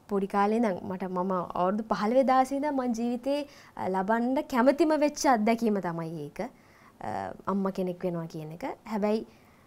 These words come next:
ඉතින් ඒක නෑ මට මේ වෙද්දි. අ, ඒ නිසා මම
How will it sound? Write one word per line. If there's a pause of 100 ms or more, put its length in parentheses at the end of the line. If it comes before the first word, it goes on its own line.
(1080)
ඉතින්
ඒක
නෑ
මට (220)
මේ
වෙද්දි. (680)
අ, (400)
ඒ
නිසා
මම